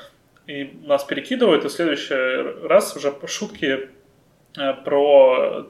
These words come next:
Twitter, шутки про, э, просто с телеф-, кто-то, у кого-то зависимость от телефона, и они над этим стебутся,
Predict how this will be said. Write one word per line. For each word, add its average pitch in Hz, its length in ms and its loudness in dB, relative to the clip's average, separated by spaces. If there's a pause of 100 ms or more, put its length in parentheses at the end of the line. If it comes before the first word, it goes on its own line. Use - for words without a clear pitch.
Twitter, 180 580 2
шутки - 380 -10
про, - 200 2
э, - 760 0
просто 143 280 -2
с - 80 -12
телеф-, - 320 -6
кто-то, 147 280 0
у 139 40 -4
кого-то 151 280 -2
зависимость 135 540 -8
от 139 100 -14
телефона, 147 460 -4
и 131 40 2
они 131 160 -4
над 127 160 -6
этим 131 220 -12
стебутся, 170 640 -8